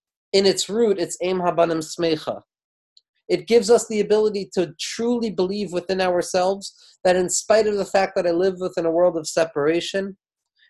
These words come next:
in spite of the fact that I live in a world of differentiation with seven different iterations of Chesed, Gvura, Tiferes, Netzach, Hod, Yesod, and Malchus,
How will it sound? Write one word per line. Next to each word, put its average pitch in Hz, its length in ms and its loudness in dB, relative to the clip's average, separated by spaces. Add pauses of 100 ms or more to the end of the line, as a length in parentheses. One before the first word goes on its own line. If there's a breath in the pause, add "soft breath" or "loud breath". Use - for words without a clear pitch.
in 180 100 -4
spite 208 300 2
of 208 80 -2
the 202 60 2
fact 190 300 2
that 185 100 2
I 175 40 4
live 175 280 2
in 180 80 0
a 165 60 0
world 170 300 2
of 156 160 -4
differentiation 165 1000 -2
with 147 140 -4
seven 170 440 -2
different 170 340 -4
iterations 160 680 -2 (240 loud breath)
of - 140 -8
Chesed, 160 500 0
Gvura, 165 280 2
Tiferes, 160 540 2
Netzach, 160 300 0
Hod, 165 220 0
Yesod, 151 360 -2
and 143 120 -4
Malchus, 165 600 -2